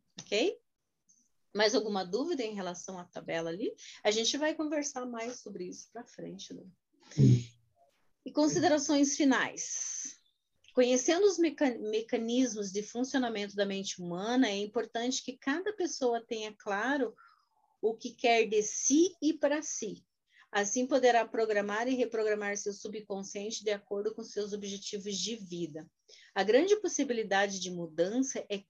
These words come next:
Speaker 1: compreender que as programações do subconsciente movem a realidade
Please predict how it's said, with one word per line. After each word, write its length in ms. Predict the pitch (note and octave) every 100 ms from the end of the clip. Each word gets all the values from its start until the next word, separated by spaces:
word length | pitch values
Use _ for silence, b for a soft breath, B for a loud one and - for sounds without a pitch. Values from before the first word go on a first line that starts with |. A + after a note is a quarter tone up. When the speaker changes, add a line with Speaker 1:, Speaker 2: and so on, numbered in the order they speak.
| _
Speaker 1:
compreender 1400 | - B3 D4+ A4 _ - C#4+ C4+ A#3 F#3+ F3 E3+ G3+ -
que 80 |
as 180 | G3+ G3
programações 800 | - B3 C4+ D4 C#4 C4+ A3 G#3
do 100 | F#3+
subconsciente 1080 | G3 G#3 G#3 G#3 F#3 F3+ - F3 G3 A#3+ -
movem 600 | G3 F#3+ F#3+ A3 A#3 B3
a 60 | A#3+
realidade 800 | A#3 A#3+ A#3+ G3+ E3+ E3 -